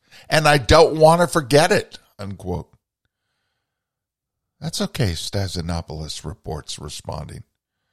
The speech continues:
"provided that your longing doesn't keep you from being present in the moment." The woman stopped dead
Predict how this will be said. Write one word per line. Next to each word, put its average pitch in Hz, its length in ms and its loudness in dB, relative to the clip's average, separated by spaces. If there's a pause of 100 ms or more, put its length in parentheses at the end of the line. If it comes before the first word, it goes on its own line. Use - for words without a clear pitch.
(480)
"provided 120 540 2
that - 180 -4
your 101 100 4
longing 107 400 2
doesn't 95 340 -4
keep 107 240 -4
you 98 120 -2
from 87 240 -6
being 87 340 -4 (320)
present - 540 -2
in 85 160 -6
the 82 60 -4
moment." 95 560 -4 (1700)
The 90 100 -4
woman 104 440 2
stopped - 540 -6
dead 95 340 -4